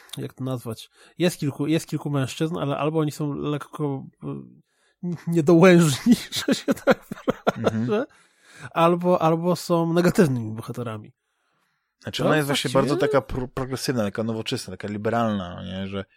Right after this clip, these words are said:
Speaker 2: e, wiesz, taka, t-, e, taka f-, feministyczna właśnie, wiesz, że jest, jest to takie totalne, wiesz, to, że akurat, e, Eloy jest, jest kobietą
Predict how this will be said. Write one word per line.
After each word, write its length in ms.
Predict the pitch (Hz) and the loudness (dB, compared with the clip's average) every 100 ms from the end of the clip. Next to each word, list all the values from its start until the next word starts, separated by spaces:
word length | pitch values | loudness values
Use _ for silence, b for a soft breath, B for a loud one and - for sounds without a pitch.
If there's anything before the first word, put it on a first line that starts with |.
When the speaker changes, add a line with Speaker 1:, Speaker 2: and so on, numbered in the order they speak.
| _ _ _ | _ _ _
Speaker 2:
e, 280 | 82 92 92 | -6 -6 -4
wiesz, 180 | 95 - | -4 -6
taka, 280 | - 117 101 | -2 0 0
t-, 140 | - | -6
e, 40 | 107 107 104 104 95 _ _ _ _ _ | -8 -6 -4 -6 -8 _ _ _ _ _
taka 200 | - 113 | -4 -4
f-, 160 | - - _ _ _ _ - - | -4 -18 _ _ _ _ -20 -10
feministyczna 600 | - 139 147 - 185 123 | -2 0 0 -2 -2 -2
właśnie, 260 | 98 92 95 | -4 -6 -8
wiesz, 160 | 107 | -6
że 120 | 104 | -2
jest, 280 | 113 113 - 127 | -2 -2 -8 -10
jest 180 | 123 | -10
to 80 | - | -8
takie 240 | 127 - 135 | -8 -6 -8
totalne, 760 | 131 - 143 143 143 143 139 - b b | -8 0 2 2 2 0 0 -6 b b
wiesz, 140 | 113 | -8
to, 140 | - 151 | 0 0
że 180 | 147 | 0
akurat, 460 | 120 - 139 127 - | -2 0 2 2 -2
e, 40 | 123 120 117 - _ _ _ _ _ _ - | -2 0 -2 -4 _ _ _ _ _ _ -4
Eloy 240 | 123 127 | 0 2
jest, 260 | 120 - - _ - | 0 -4 -10 _ -10
jest 160 | 117 | -10
kobietą 720 | - 117 117 107 113 113 147 | -8 -4 0 0 0 -2 -2